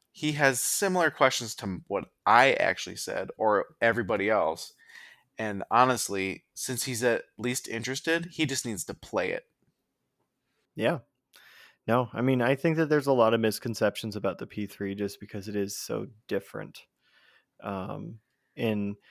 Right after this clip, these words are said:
Speaker 2: I mean, I think everyone has their own thoughts about what something's going to be before they really play it, and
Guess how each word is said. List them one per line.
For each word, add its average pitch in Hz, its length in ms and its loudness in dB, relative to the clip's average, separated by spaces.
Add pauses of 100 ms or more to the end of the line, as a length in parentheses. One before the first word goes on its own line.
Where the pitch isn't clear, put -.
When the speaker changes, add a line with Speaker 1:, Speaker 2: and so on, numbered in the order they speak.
(360)
Speaker 2:
I 123 60 -4
mean, 113 180 2
I 110 120 2
think 120 380 -4 (100)
everyone 113 560 0 (120)
has 107 680 0 (1300)
their 117 320 -2
own 110 500 -2 (400)
thoughts 113 400 2
about 104 240 0
what 107 160 -2
something's 104 420 -8
going 107 200 -4
to 104 80 -2
be 101 180 -4
before 104 320 -4
they 98 100 -2
really 104 240 -4
play 110 300 0
it, 165 120 -4 (120)
and 104 420 -6